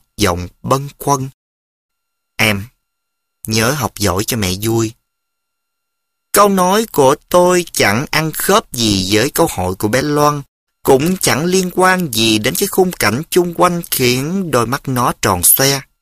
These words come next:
"Anh sao thế?" Nó hỏi, nhìn tôi với vẻ lạ lùng.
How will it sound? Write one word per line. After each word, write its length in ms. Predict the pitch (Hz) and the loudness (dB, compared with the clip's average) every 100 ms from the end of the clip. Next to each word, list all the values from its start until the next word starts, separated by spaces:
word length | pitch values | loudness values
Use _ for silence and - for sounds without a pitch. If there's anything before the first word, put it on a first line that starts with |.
| _ _ _ _ _ _ - | _ _ _ _ _ _ -2
"Anh 240 | 139 180 | 0 2
sao 280 | - 175 180 | 4 4 2
thế?" 340 | 185 190 240 - _ _ _ _ _ _ | 0 0 0 -6 _ _ _ _ _ _
Nó 140 | - 175 | -2 -2
hỏi, 440 | 123 90 92 139 - - _ _ | 0 -2 -2 -6 -12 -20 _ _
nhìn 280 | 117 107 95 | -2 0 -2
tôi 220 | - 135 135 | 0 0 0
với 160 | 156 156 | -2 0
vẻ 220 | 101 95 | 0 0
lạ 220 | 127 92 | 0 -2
lùng. 340 | 98 104 87 | 0 0 -2